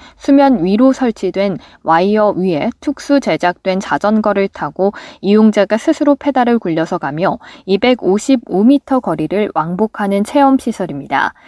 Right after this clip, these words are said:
또 팔 미터 높이에서 탑승하는 스카이바이크의 경우 전동 장치가 장착돼 비교적 편안하게 주행할 수 있으며 두 명까지 탑승할 수 있습니다.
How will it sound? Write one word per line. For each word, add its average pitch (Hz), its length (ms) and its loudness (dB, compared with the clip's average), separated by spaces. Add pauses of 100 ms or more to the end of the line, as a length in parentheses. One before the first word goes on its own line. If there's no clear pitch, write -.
(340)
또 208 60 -8
팔 320 220 2
미터 311 260 4
높이에서 220 440 0
탑승하는 208 640 -2
스카이바이크의 214 880 -2
경우 170 440 0 (260)
전동 214 460 2
장치가 240 420 0
장착돼 170 760 -6
비교적 180 380 -4
편안하게 294 520 2
주행할 165 380 -6
수 - 120 -12
있으며 160 460 -4 (220)
두 226 160 2
명까지 233 520 2
탑승할 196 440 -8
수 - 120 -12
있습니다. - 600 -6